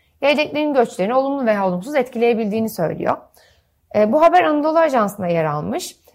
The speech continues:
ve Yeltekin diyor ki, "Kuvvetli yağmurlar, tahribat gücü yüksek fırtınalar ve artarak ta-, e, şe-, e, şahit olduğumuz dolu yağışları leyleklerin göçünü olumsuz etkiliyor." Yine benzer şekilde son yıllarda sık sık gözlemlediğimiz kışın veya baharın geç gelmesi de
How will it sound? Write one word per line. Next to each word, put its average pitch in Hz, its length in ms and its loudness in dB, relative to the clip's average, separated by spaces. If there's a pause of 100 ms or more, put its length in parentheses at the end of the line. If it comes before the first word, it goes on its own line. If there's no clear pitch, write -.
(100)
ve 262 60 2
Yeltekin 285 500 0
diyor 349 140 0
ki, 233 100 -6
"Kuvvetli 247 460 0
yağmurlar, 202 640 0 (240)
tahribat 226 560 2
gücü 226 180 -4
yüksek 233 400 -4
fırtınalar 220 720 -4 (340)
ve 226 420 4
artarak 277 560 2
ta-, 196 240 2
e, 175 180 -2
şe-, 180 340 -4
e, 175 60 -2
şahit 208 380 4
olduğumuz 180 460 0
dolu 202 220 2
yağışları 185 680 2 (520)
leyleklerin 262 520 0
göçünü 214 280 -2
olumsuz 226 440 0
etkiliyor." - 480 -6 (340)
Yine 269 220 2
benzer 277 380 2
şekilde 226 440 -4
son 233 200 -4
yıllarda 233 400 0
sık - 200 -10
sık 226 200 -10
gözlemlediğimiz 170 760 -2
kışın 240 320 -4
veya 202 320 4
baharın 196 380 -2
geç 220 260 -2
gelmesi 156 480 -2
de 320 220 0